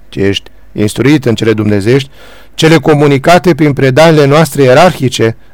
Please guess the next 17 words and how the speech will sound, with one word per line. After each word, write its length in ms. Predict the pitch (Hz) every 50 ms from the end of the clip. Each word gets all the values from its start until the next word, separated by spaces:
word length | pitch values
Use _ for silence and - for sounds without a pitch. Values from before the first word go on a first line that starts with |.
| - -
despre 420 | - 131 123 - - - 123 139
îngerul 440 | - 147 160 175 160 147 165 147 139
care 240 | 139 147 139 135 135
întărește 560 | 135 131 - 131 123 147 180 180 - - 120
pe 140 | 104 - 107
Iisus 520 | 107 107 101 - - 113 107 - - - - - - - - - - - - - - - - -
în 280 | - - 101 104 107 - - -
Ghetsimani”, 760 | - 113 107 - - - 113 107 104 107 110 110 101 95 - - -
nu? 260 | - - 107 110 131 - - - - - - - -
Conform 360 | - - 113 104 - - 110 117
Luca 240 | 123 117 - 113
douăzeci 240 | 113 113 117 117 113
și 60 | 104
doi, 240 | 104 117 117 117 110 - - - - - - - - - - - - - - -
patruzeci 380 | - 117 120 - 120 104 - -
și 60 | 113
trei, 200 | 117 123 127